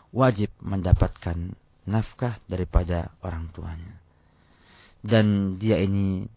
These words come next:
nasabnya dinasabkan pada sang ibu, pada sang ibu, dan dia mewarisi harta ibunya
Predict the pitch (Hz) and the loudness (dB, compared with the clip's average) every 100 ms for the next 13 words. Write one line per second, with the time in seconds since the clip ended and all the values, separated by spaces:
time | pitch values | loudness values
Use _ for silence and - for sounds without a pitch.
0 | _ - 98 101 95 101 95 92 95 - | _ -6 -2 0 0 0 0 0 -4 -12
1 | _ _ _ 107 107 104 101 - 98 127 | _ _ _ -2 0 2 0 -4 -6 -6
2 | - 120 - 87 - 92 - 104 - - | -6 -6 -6 -10 -8 -8 -6 -12 -10 -18
3 | - - - _ 92 92 110 - _ _ | -18 -20 -20 _ -6 -6 -8 -14 _ _
4 | - _ - 98 95 - 107 98 - - | -20 _ -6 -4 -4 -4 -4 -4 -8 -14
5 | - - _ 107 104 120 143 101 92 98 | -20 -20 _ 0 0 2 2 2 0 -6
6 | _ _ 110 110 101 107 98 101 80 104 | _ _ -2 2 4 2 0 -2 0 -2
7 | - - 90 90 92 95 82 | -4 -6 -6 -6 -6 -6 -8